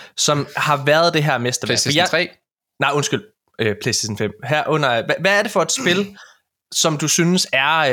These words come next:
Speaker 1: altså, længder over noget af det, der udkom på, på Xbox? Jeg vil gerne høre argumentet.
Speaker 2: Jeg synes ærligt, at God of War Ragnarok, selvom det er et spil, der også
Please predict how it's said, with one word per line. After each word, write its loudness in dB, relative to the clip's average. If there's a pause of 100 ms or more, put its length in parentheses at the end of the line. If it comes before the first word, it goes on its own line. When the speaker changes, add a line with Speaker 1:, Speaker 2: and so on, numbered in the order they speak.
(160)
Speaker 1:
altså, 0
længder 0
over 4
noget 2
af 0
det, -2
der 2
udkom -2
på, -4
på -4
Xbox? -6
Jeg 0
vil 0
gerne 2
høre 4
argumentet. -4 (400)
Speaker 2:
Jeg 0
synes 0 (140)
ærligt, 0
at -6
God 2
of 0
War 0 (100)
Ragnarok, -2
selvom -2
det -2
er 0 (260)
et -6
spil, -4 (480)
der 0
også 0